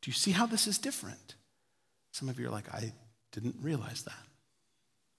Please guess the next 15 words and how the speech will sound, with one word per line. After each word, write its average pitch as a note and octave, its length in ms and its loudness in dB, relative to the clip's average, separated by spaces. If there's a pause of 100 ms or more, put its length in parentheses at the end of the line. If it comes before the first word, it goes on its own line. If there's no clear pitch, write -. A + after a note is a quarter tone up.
(2000)
And B2+ 120 8
this D3 180 8
explains D3 1000 4
much C#3+ 360 6
of E3+ 140 2
the F3 100 6
way C#3+ 600 4 (340)
that - 260 4
Christianity E3 760 6
at D3+ 160 2
large A#2+ 560 4 (180)
functions C#3+ 680 4
in A#2 100 2
our A2+ 140 0
society. A2 640 -2